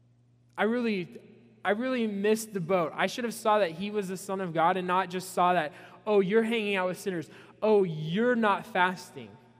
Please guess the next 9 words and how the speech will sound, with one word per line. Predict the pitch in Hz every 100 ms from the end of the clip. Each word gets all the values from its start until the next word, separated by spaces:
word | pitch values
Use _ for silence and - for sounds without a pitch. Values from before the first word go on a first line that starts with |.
| _ _ _ _ _ _
But | - 202
we | 214
see | 180 - - 247
that | 233 196
the | 185
Pharisees, | 214 208 196 185 165
they | 170
never | 170 170 180 190
turned. | 185 - 175 139 123